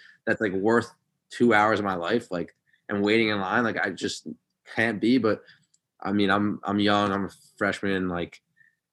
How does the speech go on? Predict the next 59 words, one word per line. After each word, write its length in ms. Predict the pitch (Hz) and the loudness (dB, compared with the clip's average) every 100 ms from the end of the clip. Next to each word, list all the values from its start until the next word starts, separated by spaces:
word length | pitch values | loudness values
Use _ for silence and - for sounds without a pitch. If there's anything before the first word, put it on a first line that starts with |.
| _ | _
I'm 140 | 92 | -4
listening 220 | 104 117 98 | -2 0 0
to 40 | |
my 60 | 95 | 0
friends, 300 | 104 101 110 | 0 0 0
like, 120 | 101 | 2
"Just 200 | 135 117 | 0 4
wait, 240 | 139 110 | 4 4
just 120 | 104 | 0
wait, 140 | 135 113 | 0 0
just 120 | 98 | 0
come 140 | 143 131 | -2 0
with 100 | 104 | 0
us, 100 | 95 | -4
just 140 | - | -2
come 140 | 135 | 0
with 100 | 117 | 0
us, 80 | 95 | -2
come 140 | 120 113 | -2 -2
with 100 | 90 | -2
us." 60 | |
I'm 80 | 90 | -4
like, 100 | 90 | -6
"All 60 | 95 | -4
right, 260 | 92 90 | -2 -4
fine." 240 | - 92 90 | -6 -4 -4
So 80 | 95 | -4
we 60 | |
wait 240 | 95 117 120 | 2 2 0
the 60 | |
two 200 | 113 123 | 0 2
hours, 240 | 107 113 110 | 4 2 2
and 80 | |
we 60 | 104 | 0
get 120 | 110 | 0
to 60 | 104 | -2
the 60 | - | -8
front. 340 | 101 113 139 _ _ _ - | -2 -2 -2 _ _ _ 0
And 120 | 117 | 2
then 120 | 113 | 4
not 160 | 110 113 | 4 4
only 180 | 131 | 4
did 140 | 127 117 | 4 4
I 80 | 104 | 4
wait 180 | 107 | 2
the 60 | 104 | 2
two 180 | - 104 | 0 0
hours, 240 | 98 104 | 2 0
like, 180 | 101 87 | -2 -6
to 100 | - | -10
see 300 | 90 - 113 | -8 -4 -2
what's 180 | 110 104 | -2 -2
inside, 640 | 98 90 - 95 95 143 - _ _ - | -6 -8 -6 -2 0 -2 -4 _ _ -8
it's 160 | 120 | -8
fifty 320 | - - - | 4 4 6
dollars 260 | 104 95 82 | 2 2 0
to 60 | 87 | -4
get 100 | |
in. 140 | 80 | -8